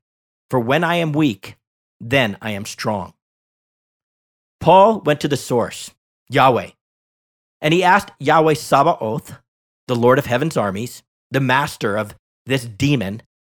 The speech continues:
to remove it from his life. But Yahweh Sabaoth assured Paul it was necessary,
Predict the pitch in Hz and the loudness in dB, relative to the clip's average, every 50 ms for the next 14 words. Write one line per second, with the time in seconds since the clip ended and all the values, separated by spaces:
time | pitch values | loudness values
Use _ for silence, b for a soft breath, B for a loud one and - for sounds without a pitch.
0 | _ _ - 160 156 160 151 139 143 185 220 185 175 - - 160 156 160 139 131 | _ _ -2 2 2 2 4 4 4 2 2 2 0 0 0 -2 -2 -2 -2 -2
1 | 139 147 160 160 113 - - - _ _ _ _ _ _ _ _ _ _ _ _ | 0 0 0 0 -2 -6 -12 -20 _ _ _ _ _ _ _ _ _ _ _ _
2 | _ _ _ _ _ _ - 143 160 156 143 147 160 175 185 202 185 - - 170 | _ _ _ _ _ _ -4 -2 -2 2 4 4 6 6 4 2 0 0 0 2
3 | 170 165 190 - - 123 120 120 120 - - - _ _ - - 127 - - 170 | 2 2 2 2 2 0 0 0 -2 -6 -16 -20 _ _ -12 -10 -8 -4 -2 -2
4 | 170 143 - - - 156 147 120 127 - - 135 135 139 131 117 120 123 131 - | -2 -2 -2 2 4 4 6 6 4 2 0 0 0 0 0 -2 -2 -2 -2 -4
5 | - 120 - - - 104 92 85 85 92 - | -6 -10 -10 -6 -6 -4 -4 -6 -8 -12 -18